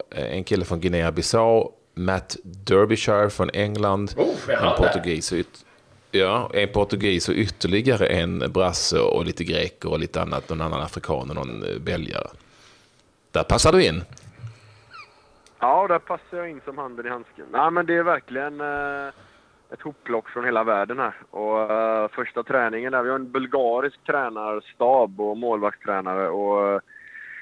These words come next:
Speaker 3: första träningen här så översätter ju huvudcoach då, eh, som han pratar bulgariska med oss och ingen fattar det förutom den andra målvakten som är bulgar också då.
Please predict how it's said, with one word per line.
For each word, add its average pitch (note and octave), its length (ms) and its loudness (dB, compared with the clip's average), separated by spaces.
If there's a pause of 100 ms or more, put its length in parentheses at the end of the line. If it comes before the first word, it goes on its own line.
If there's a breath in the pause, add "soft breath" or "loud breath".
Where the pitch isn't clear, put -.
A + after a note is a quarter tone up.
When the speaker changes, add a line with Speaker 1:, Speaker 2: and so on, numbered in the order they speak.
(440 loud breath)
Speaker 3:
första C3+ 260 0
träningen D3 440 2
här C#3+ 100 0
så C3+ 100 -4
översätter C#3+ 760 -2
ju D3+ 220 -2
huvudcoach D3 800 -4
då, C3+ 340 -2 (340)
eh, A#2 200 -6
som C3 100 -8
han C#3 120 2
pratar C#3+ 260 0
bulgariska B2+ 600 2
med A#2 140 0
oss A2+ 280 -4
och A#2 120 -4
ingen A2+ 160 -4
fattar A2 320 0
det G#2 180 4
förutom G#2 500 -2
den A2 120 2
andra G2+ 320 2
målvakten G2+ 640 -2
som A#2 140 -6
är A2 60 6
bulgar G2 380 4
också G2+ 320 2
då. A2 160 4